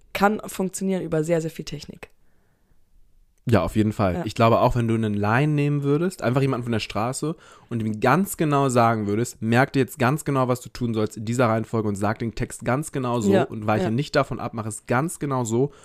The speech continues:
Speaker 2: und er setzt das dann um,
Speaker 1: Ja.
Speaker 2: würde man keinen Unterschied merken.
Speaker 1: <laughs> Ich mach das oft so.
Speaker 2: Ja. <laughs>
Speaker 1: Es ist wirklich krass. Ich hab teilweise, ähm,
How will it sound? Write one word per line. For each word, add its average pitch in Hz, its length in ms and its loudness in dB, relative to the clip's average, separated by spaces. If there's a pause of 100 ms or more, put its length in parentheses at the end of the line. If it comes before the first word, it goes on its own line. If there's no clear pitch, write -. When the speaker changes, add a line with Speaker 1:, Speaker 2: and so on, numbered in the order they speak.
(120)
Speaker 2:
und 123 160 -4
er 107 80 4
setzt 120 240 2
das 107 100 -2
dann 95 220 -4
um, 151 300 4 (200)
Speaker 1:
Ja. 180 160 -2 (800)
Speaker 2:
würde 104 180 2
man 101 140 0
keinen 101 160 -2
Unterschied 98 320 -2
merken. 90 460 -8
Speaker 1:
<laughs> - 80 -20
Ich - 200 -2 (120)
mach - 180 -12
das - 320 -2
oft - 320 -6
so. - 240 2
Speaker 2:
Ja. 127 180 6
<laughs> - 640 2 (400)
Speaker 1:
Es 226 220 -4
ist 196 120 -4
wirklich 240 220 -6
krass. 214 220 -4
Ich 185 100 -6
hab 196 100 -2
teilweise, 202 760 0
ähm, 185 320 -4